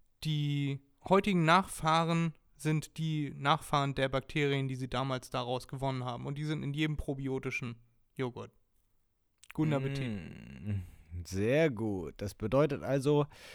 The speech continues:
Speaker 2: äh, man isst die wissenschaftlichen Nachfahren von Exkrementen.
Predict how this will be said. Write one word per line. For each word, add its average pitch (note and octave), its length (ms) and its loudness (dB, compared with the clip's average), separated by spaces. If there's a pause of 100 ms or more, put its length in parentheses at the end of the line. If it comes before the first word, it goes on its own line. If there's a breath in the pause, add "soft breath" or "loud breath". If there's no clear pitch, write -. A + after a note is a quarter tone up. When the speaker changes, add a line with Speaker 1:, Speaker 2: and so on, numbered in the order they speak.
(140 loud breath)
Speaker 2:
äh, A#2+ 240 0 (140)
man A#2+ 260 0
isst - 540 -4 (260)
die B2 340 4 (1800)
wissenschaftlichen E3+ 880 4
Nachfahren C#3+ 840 2
von B2+ 260 2
Exkrementen. - 760 0